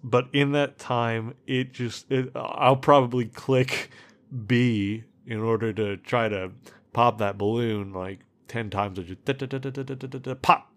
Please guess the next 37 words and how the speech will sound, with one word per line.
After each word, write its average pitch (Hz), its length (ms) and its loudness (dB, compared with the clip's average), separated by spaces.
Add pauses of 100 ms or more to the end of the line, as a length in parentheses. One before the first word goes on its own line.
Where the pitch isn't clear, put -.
(120)
It's - 140 -20
like, - 160 -20
oh 143 240 -6
my - 180 -18 (460)
gosh, 127 340 -8
I 104 60 -10
just 107 240 -12
wish 135 340 -2
that 113 140 -2
it 110 120 -8
were 113 160 0
a 104 80 2
little, 113 520 0 (640)
a 113 60 6
little 131 440 8
faster 110 520 -2
in 98 80 -10
that 98 180 -8
regard. 104 400 -8 (1600)
Now, 131 540 2 (260)
that's, 156 460 4
that 156 320 8
is, 123 400 2
like, 117 220 2
the 113 160 2
biggest 117 420 0
complaint 104 420 -4
I 92 60 -6
have 98 200 -2
about 92 340 -6
that. - 260 -8
Again, 107 340 -2
it 117 160 -2
is 117 200 0
super, 135 680 2
super 117 460 -2
speedy. 101 720 -2